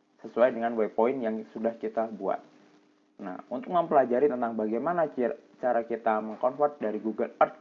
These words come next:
ke device G P S ini, sampai ketemu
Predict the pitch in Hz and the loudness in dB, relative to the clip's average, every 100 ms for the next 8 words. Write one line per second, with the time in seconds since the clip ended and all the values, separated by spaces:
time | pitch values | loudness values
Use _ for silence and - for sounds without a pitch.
0 | - 117 113 - - _ _ _ - 110 | -6 -2 -2 -4 -18 _ _ _ -6 -4
1 | 110 120 117 110 107 - 120 - 139 113 | 2 2 2 -6 -6 -6 -6 -4 -4 -6
2 | 123 - - _ _ _ _ _ _ 107 | -8 -18 -20 _ _ _ _ _ _ -4
3 | 101 107 101 - - 117 156 | 2 0 0 -6 -6 -2 -2